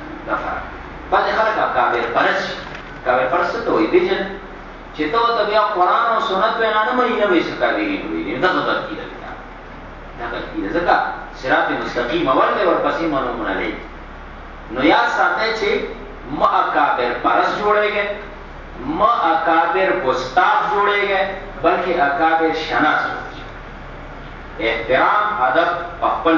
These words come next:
ځای. خو که چېرته خبره د یو بزرګ د یو اکابرینو قرآن سنت سره انسان دی کنه؟ انسان دی کنه دی؟ یا خو یو پیغمبر مونږ منو چې هغه معصوم عن الخطا دی.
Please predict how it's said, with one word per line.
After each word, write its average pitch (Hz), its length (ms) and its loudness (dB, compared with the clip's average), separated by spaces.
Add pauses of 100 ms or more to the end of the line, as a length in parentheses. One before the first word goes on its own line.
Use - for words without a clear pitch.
ځای. - 160 -2 (440)
خو - 120 6 (520)
که - 60 -6 (100)
چېرته 226 360 0
خبره 190 280 2
د 190 40 2
یو 160 180 6 (120)
بزرګ 160 420 2
د - 40 0
یو 117 300 2
اکابرینو - 920 2 (240)
قرآن 127 500 2
سنت 143 280 -2
سره 131 360 2 (240)
انسان 110 520 0
دی 120 120 2
کنه؟ - 220 0 (380)
انسان 170 300 2
دی 285 140 2
کنه 233 180 2
دی؟ - 140 -2 (500)
یا 156 100 4
خو 185 120 2
یو 208 200 2
پیغمبر 156 520 2 (100)
مونږ 214 200 -2
منو 190 220 -2
چې 175 100 2
هغه 151 260 4 (400)
معصوم 139 480 0
عن 110 100 0
الخطا - 480 0 (100)
دی. - 100 -4